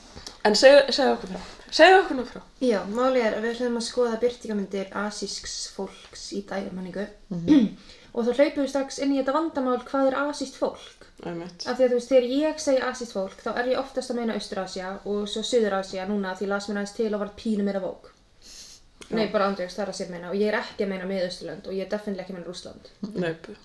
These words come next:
Speaker 2: Þannig að,
Speaker 1: já.
Speaker 2: þú veist, það er erfitt að ætla að taka birtingarmyndir Asíu, af því, þú veist, um hvað erum við að tala? Við þurfum
Speaker 3: Já.
Speaker 2: fyrst að ákveða það.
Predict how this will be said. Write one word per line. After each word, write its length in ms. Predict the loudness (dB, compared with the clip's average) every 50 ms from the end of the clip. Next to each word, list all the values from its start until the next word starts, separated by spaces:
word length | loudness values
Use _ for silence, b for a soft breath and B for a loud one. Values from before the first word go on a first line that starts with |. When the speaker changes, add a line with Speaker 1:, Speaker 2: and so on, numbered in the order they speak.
| -16 -6 -2
Speaker 2:
Þannig 160 | 0 0 2
að, 0 |
Speaker 1:
já. 0 |
Speaker 2:
þú 80 | 2
veist, 80 | 2 0
það 220 | 0 0 2 2
er 100 | 2 2
erfitt 160 | 2 0 0 -2
að 120 | -2 -2
ætla 140 | -2 -4 -4
að 40 | -2
taka 200 | -2 -2 -2 0
birtingarmyndir 540 | -2 -2 0 0 0 0 0 0 -2 -2 -4 -4
Asíu, 480 | -6 -6 -6 -6 -4 -4 -4 -2 -4 -4 -4
af 100 | -6 -4 -2
því, 40 |
þú 80 | -2 -2
veist, 120 | 0 0 0
um 60 | 0 2
hvað 140 | 2 4 4
erum 100 | 4 2
við 60 | 2
að 100 | 2 0
tala? 300 | 0 0 -2 -2 -4 -2
Við 80 | 0 2
þurfum 160 | 4 4 4
Speaker 3:
Já. 60 | 4
Speaker 2:
fyrst 160 | 4 4 4
að 80 | 4 4
ákveða 340 | 2 2 2 0 0 2 0
það. 160 | -4 -6